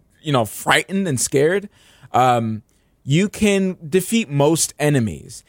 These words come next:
Now, when they start adding way more enemies at the same time, if you're not too careful, if you pull too much, then that's when it gets a little bit crazy, and skill would, um, it'll probably be, un-, yeah, I, I can't do that.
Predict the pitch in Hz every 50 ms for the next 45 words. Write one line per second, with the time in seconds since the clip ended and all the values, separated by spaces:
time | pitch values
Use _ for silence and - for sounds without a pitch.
0 | _ - - 135 143 151 147 143 143 143 151 160 156 - 180 156 143 135 - -
1 | - 120 135 143 139 139 131 123 117 113 120 139 165 170 160 156 151 139 131 151
2 | 160 160 156 156 151 127 147 143 - 123 120 - - 147 147 139 - - 156 175
3 | 175 170 165 151 131 - 135 135 127 123 117 - - 117 - - 160 160 143 147
4 | 131 120 107 110 117 113 - - 139 127 113 - - 127 127 143 156 139 - -
5 | - - _ - - - _ - 151 147 147 147 139 147 143 139 131 123 127 120
6 | - 131 120 117 113 113 107 - 151 147 147 143 139 120 127 131 127 120 113 110
7 | 107 - - - 131 123 123 120 113 113 110 107 104 101 101 - _ _ _ _
8 | - - - - 113 107 107 107 101 85 _ _ _ _ 58 _ 92 101 76 113
9 | 139 131 120 101 - 131 127 117 117 110 101 113 107 107 107 - - - 117 110
10 | 107 - _ - 117 110 98 95 113 117 117 117 113 - 123 101 92 90 - -
11 | 120 - -